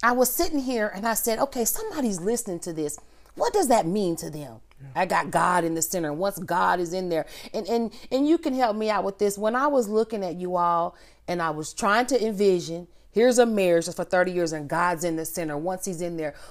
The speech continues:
Speaker 1: what does that mean? What does that look like? And I began to hear faith.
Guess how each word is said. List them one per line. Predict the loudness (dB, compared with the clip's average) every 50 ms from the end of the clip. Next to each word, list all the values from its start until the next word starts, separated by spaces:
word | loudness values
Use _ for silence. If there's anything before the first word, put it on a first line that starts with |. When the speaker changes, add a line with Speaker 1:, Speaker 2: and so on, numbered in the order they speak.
| -16 -12
Speaker 1:
what | -6 0 2 2 2 2 2
does | 0 0 2 2
that | 0 0 0
mean? | -2 -4 -4 -2 -2 -2 0
What | 0 0 0 0
does | -2 -6 -4
that | -4 -4 -2 -4
look | -4 -4 -4 -6 -6 -10
like? | -8 -8 -8 -8 -6
And | -2 0 2
I | 2
began | 2 2 0 -4 -2 -2 -2 -2
to | -4 -8
hear | -8 -6 -6 -6 -6
faith. | -6 -6 -6 -6 -6 -8 -12 -16 -20 -20